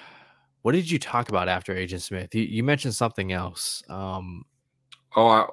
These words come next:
Speaker 2: about Morpheus or about, about them going back to Io and all that,
Speaker 1: It
Speaker 2: or the
Speaker 1: was
Speaker 2: resurrection of Trinity and,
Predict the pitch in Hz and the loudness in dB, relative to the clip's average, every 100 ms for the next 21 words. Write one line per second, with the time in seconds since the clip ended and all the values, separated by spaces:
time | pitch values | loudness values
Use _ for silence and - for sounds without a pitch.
0 | - _ 104 110 104 95 113 131 139 139 | -8 _ 2 6 6 4 4 4 2 0
1 | 135 139 - - - 107 104 95 101 101 | 0 -2 -12 -16 -10 -2 0 2 4 4
2 | 92 - _ _ _ _ _ _ _ _ | 2 -6 _ _ _ _ _ _ _ _
3 | _ _ _ _ _ 104 101 104 107 98 | _ _ _ _ _ -2 0 0 0 -2
4 | 101 101 104 101 - - 107 117 113 113 | 0 0 2 0 -2 2 2 2 0 -2
5 | 117 127 _ _ _ _ _ _ _ _ | -4 -10 _ _ _ _ _ _ _ _
6 | _ _ _ _ _ _ - 101 104 110 | _ _ _ _ _ _ -14 -6 -2 0
7 | 117 120 117 120 123 113 113 123 - 123 | 4 6 8 8 6 4 4 2 -2 -2
8 | 113 98 - 120 120 120 117 110 107 104 | -2 -4 -6 -4 -2 0 0 0 -2 -6